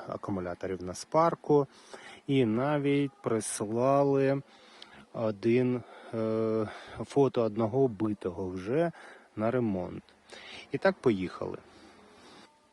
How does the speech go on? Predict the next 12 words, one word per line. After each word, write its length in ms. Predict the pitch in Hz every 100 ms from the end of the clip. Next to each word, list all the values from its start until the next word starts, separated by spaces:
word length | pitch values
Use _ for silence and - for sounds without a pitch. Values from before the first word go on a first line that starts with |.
| _ _ _ - - - - - - - - - -
Якщо 380 | 120 147 - 180
балакати 540 | 165 165 160 - -
про 180 | - 147
систему 480 | - 147 - 156 143
скидання, 640 | - 165 175 208 170 90 - - - - - -
то 640 | - 143 147 147 147 143 123 - -
в 460 | 104 - 117 117
цьому 440 | 110 - 170 147 139
дроні 560 | 156 180 190 120 104 - - - - 95 - -
доволі 320 | 135 143 143
все 200 | 120 139
прикольно 520 | 123 123 139 123 120